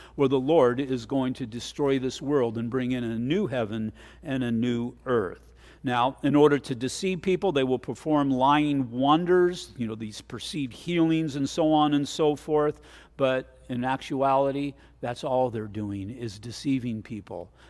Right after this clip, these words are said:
They're liars, and they're really, really good at it. You know, like their father, the devil, who is the father of lies,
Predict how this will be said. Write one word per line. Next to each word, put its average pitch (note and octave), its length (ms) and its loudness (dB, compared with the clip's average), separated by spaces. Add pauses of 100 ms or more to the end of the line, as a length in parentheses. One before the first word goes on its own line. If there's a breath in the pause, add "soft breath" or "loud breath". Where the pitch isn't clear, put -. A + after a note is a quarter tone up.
They're B2 220 -2
liars, D#3 580 0
and A#2 220 -6
they're F#2 120 -8
really, C#3 800 -4
really A#2 480 -6 (120)
good A#2 260 -4
at F2+ 160 -8
it. G#2 140 -12
You F#3+ 180 0
know, B2 360 0 (220 loud breath)
like A#2+ 280 -4
their A2 140 -6
father, C3+ 460 0
the A#2+ 140 -6
devil, A#2+ 560 -2 (220 soft breath)
who A#2+ 120 -2
is G#2 180 -6
the G#2+ 100 -10
father C3 640 0 (100)
of D3 160 -4
lies, E3 540 -2